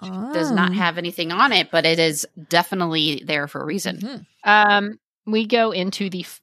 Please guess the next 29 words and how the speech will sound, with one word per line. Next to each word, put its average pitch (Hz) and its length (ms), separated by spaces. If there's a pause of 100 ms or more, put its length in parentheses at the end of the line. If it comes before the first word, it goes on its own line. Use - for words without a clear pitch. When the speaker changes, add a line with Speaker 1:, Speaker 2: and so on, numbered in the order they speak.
(100)
Speaker 1:
uh, 160 200
Fall 214 440
of 254 140
the 233 100
Jedi, 196 580
which 185 360
is 185 580
basically 226 640
the 160 720 (180)
prequels. - 640
Speaker 3:
Mm-hmm. 196 220
Speaker 1:
Phantom 190 280
Menace, 180 320
Attack 165 300
of 175 40
the 170 60
Clones, 151 440
Revenge 147 260
of 151 80
the 185 100
Sith. - 380
Also 262 320
the 220 100
Clone 185 320
Wars 156 220
cartoon 160 640 (240)
fits 190 260
in 175 120
this, - 400